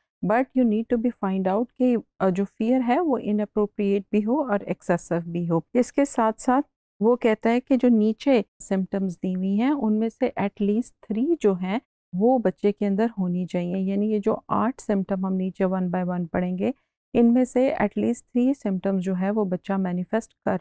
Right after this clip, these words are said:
रहा हो। नंबर वन क्या है कि उसके अंदर बार-बार recurrent excessive distress हो,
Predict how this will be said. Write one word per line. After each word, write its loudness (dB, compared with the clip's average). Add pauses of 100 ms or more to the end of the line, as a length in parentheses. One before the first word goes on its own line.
रहा 0
हो। 0 (320)
नंबर 2
वन 2
क्या 0
है -2
कि 0
उसके -2
अंदर 2 (160)
बार-बार 2
recurrent 2
excessive -4
distress 0
हो, 2